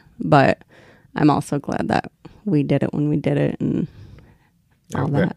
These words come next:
Speaker 2: I'm glad we did it when we did it, too.
Speaker 1: Okay.
Speaker 2: <laughs> Okay.
Speaker 1: I don't know. It's not always rainbows and butterflies. If you
Speaker 2: Okay.
Speaker 1: meet the right person,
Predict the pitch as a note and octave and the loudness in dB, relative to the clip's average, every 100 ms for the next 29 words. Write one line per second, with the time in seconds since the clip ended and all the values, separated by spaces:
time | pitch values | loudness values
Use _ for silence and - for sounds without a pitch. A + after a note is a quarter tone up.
0 | - G#2+ G#2 F#2+ F2+ F#2 G2 F2+ D#2 E2+ | -10 -8 -2 -2 -2 -2 -2 -2 -4 -6
1 | F#2 E2 E2+ D#2+ G#3+ - G2 C#3 D#3 E3 | -8 -8 -6 -4 -4 -4 -4 -4 -4 -8
2 | - - - - - - - D4 C4+ - | -8 -10 -10 -12 -16 -12 -6 -4 -6 -12
3 | - - - _ - E4 D#4+ D4+ D4+ _ | -20 -20 -20 _ -8 -4 -2 -2 -4 _
4 | A#3+ - G3+ F#3+ G3+ F#3+ F3+ E3+ F3 F3+ | -6 2 4 6 6 4 4 6 6 4
5 | F3+ D#3 D3+ D3 - D3 D#3 D#3+ - - | 2 4 4 2 2 2 4 0 -2 -16
6 | - A2 D#3+ E3 E3+ E3 D#3+ D#3 E3 - | -6 2 4 6 8 8 8 6 4 4
7 | D3 D#3 - D3+ D#3+ | 4 4 4 6 6